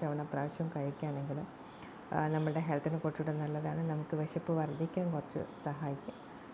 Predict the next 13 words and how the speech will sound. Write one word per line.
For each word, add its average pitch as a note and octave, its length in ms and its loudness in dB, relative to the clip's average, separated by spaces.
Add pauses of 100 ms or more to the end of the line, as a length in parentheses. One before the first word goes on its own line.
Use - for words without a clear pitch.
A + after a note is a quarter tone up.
(160)
രാത്രി, E3 380 4 (220)
ആ, E3 200 4
ചവണപ്രാവശ്യം D#3+ 720 2
കഴിച്ച് D3+ 280 0
ഒരു F3 80 2
ഗ്ലാസ് E3 260 2
പാലും D#3 340 0
കുടിച്ച് D3+ 240 -2
കിടന്നുറങ്ങി D3 600 0
കഴിഞ്ഞ് D3 180 0
കഴിഞ്ഞാൽ, C#3+ 340 -2 (680)
ആ, E3 60 4 (760)
നമ്മൾക്ക്, D#3+ 460 2